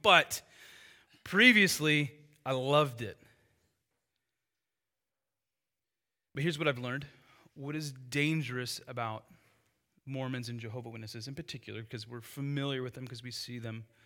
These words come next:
from time to time. What is dangerous about Mormons or Jehovah's Witnesses is that when they begin to talk, it sounds like they know their Bible and they know the gospel.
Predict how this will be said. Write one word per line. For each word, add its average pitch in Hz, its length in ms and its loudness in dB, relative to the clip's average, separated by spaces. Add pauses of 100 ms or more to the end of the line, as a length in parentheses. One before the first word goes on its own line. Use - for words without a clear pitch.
(440)
from 120 100 -12
time 117 260 -6
to 123 60 -10
time. 104 420 -12 (960)
What 143 120 -10
is 151 160 -6
dangerous 156 560 0
about 131 220 -6
Mormons 127 400 -6
or 117 80 -8
Jehovah's 113 480 -10
Witnesses 113 360 -10
is 117 60 -12
that 120 160 -8
when 139 140 -4
they 175 120 2
begin 160 380 2
to 139 100 -8
talk, 151 600 0
it 170 100 -4
sounds 226 400 4
like 208 180 6
they 175 100 2
know 170 180 4
their 147 180 0
Bible 151 500 2
and 143 60 -2
they 143 80 0
know 147 140 0
the 147 80 -4
gospel. 175 540 -4